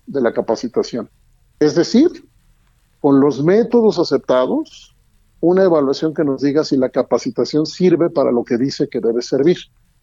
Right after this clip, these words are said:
Eso no lo tenemos. Y es muy difícil encontrar institución policial alguna que haga eso, en general a nivel internacional, Javier.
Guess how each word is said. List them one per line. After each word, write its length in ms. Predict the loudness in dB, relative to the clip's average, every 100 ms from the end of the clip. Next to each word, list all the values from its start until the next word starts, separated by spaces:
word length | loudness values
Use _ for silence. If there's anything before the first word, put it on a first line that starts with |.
| _ _ _ _ -6
Eso 200 | -2 0
no 180 | 2 4
lo 200 | 4 2
tenemos. 680 | 0 2 2 0 -2 -12 -20 _ _ _ _
Y 240 | -2 2
es 300 | 4 2 -4 -4
muy 260 | 2 2
difícil 460 | 0 -6 -6 -2 0
encontrar 500 | -2 -4 -2 0 0
institución 600 | -2 -8 -12 -10 -6 -6
policial 420 | -6 -6 -4 -2
alguna 360 | -2 -4 -6 -8
que 120 | -4
haga 260 | -2 0 -2
eso, 360 | -4 -4 -4 -4 _ _ _
en 280 | 0 2 2
general 480 | 0 2 2 4 2
a 40 |
nivel 300 | 2 -2 -4
internacional, 760 | -6 -10 -12 -12 -6 -4 -2 -2
Javier. 300 | -2 0 -2